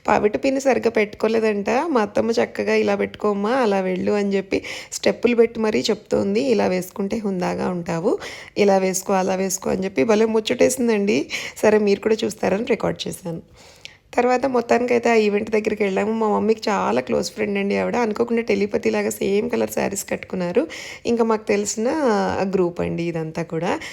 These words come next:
So బుల్లి సిసింద్రి వచ్చాడండి మా గ్రూప్లోకి.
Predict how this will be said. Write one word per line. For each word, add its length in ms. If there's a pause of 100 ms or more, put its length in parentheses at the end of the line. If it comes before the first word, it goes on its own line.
(160)
So 140
బుల్లి 420
సిసింద్రి 880
వచ్చాడండి 520
మా 120
గ్రూప్లోకి. 760